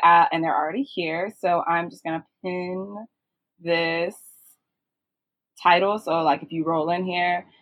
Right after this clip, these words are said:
you know what's going on. And I am getting ready to go live with D J and A J, also known as Delcia and Aaliyah.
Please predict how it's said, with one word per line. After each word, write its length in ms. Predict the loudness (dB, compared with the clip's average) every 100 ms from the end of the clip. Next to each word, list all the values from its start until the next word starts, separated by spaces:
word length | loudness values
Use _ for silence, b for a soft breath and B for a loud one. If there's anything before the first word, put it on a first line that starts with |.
| b
you 100 | -2
know 140 | 2 2
what's 140 | 0
going 200 | -2 2
on. 540 | 6 8 8 6 4 0 -6 _
And 640 | 4 6 6 6 6 6 6 6 6 4 -10 _
I 220 | 4 4
am 160 | 2 -2
getting 300 | -2 -4 0
ready 340 | 2 2 0 -4
to 80 | -4
go 160 | -2
live 420 | 4 6 8 6 2
with 160 | -6 -8 -8
D 180 | -6 -6
J 120 | -6
and 260 | -4 -4 -4
A 200 | -4 -4
J, 300 | -2 -2 0 0
also 220 | 0 -2
known 160 | -4 -4
as 100 | -2
Delcia 460 | -2 -2 0 0 0 -6 _ _
and 160 | -4 -2 -2
Aaliyah. 920 | -2 -2 -4 -2 2 6 6 6